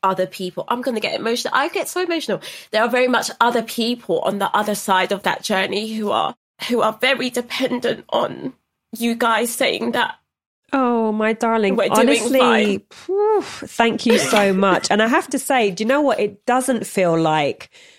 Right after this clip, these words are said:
Speaker 2: no one on the other side of the screen. It, it really, really doesn't. And I think that there's something about that community where you do feel, 'cause I didn't know, I nearly didn't take the job, right? I was like, "I'm a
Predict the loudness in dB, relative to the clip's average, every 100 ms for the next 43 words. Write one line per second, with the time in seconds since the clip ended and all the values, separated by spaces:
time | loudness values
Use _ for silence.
0 | _ -4 0 2 4 4 2 2 2 0
1 | 0 2 2 0 -4 -2 0 0 0 -2
2 | -2 0 0 2 4 4 4 2 2 2
3 | 0 0 2 0 -4 _ _ _ 0 4
4 | 4 4 2 0 -2 -2 -2 -2 0 -2
5 | 0 -2 0 -2 -2 -4 -2 2 2 2
6 | -2 -2 -2 0 2 0 -2 -4 -2 0
7 | 0 0 -2 -2 0 0 0 0 0 2
8 | 0 0 -2 -2 -6 _ _ _ _ _
9 | _ _ 0 2 2 2 2 4 4 4
10 | 2 2 0 -2 -2 -2 -2 0 2 0
11 | -2 -6 0 0 0 0 2 0 0 0
12 | 0 -2 -2 2 2 0